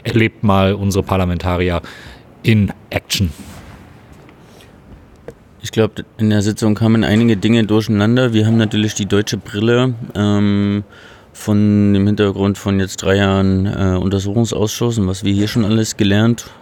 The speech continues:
Speaker 2: haben und versucht haben, euch mitzuteilen. Äh, die Sachverständigen hatten das natürlich nicht annähernd, äh, so intensiv wie wir. Die hatten einen sehr britischen Blick.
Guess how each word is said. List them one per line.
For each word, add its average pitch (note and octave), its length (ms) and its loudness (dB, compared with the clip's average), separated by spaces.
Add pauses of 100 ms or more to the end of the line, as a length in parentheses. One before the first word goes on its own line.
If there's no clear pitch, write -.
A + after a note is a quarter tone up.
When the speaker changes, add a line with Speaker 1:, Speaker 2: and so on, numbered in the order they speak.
Speaker 2:
haben G#2+ 300 2
und G#2+ 100 0
versucht G2+ 340 -6
haben, G#2+ 180 4
euch G#2 140 0
mitzuteilen. A#2 640 0 (640)
Äh, G#2 280 2
die G2+ 100 0
Sachverständigen G#2 640 0
hatten G#2 280 -2
das G#2 160 0
natürlich G#2 360 0
nicht - 260 -2
annähernd, G2 720 2 (140)
äh, F#2 580 2
so F2+ 960 2 (180)
intensiv G2+ 760 0
wie G2 180 2
wir. G#2+ 320 2
Die F#2+ 180 -4
hatten G2+ 200 -2
einen F#2+ 100 2
sehr G2 180 2
britischen G2+ 480 -2
Blick. G#2 300 -2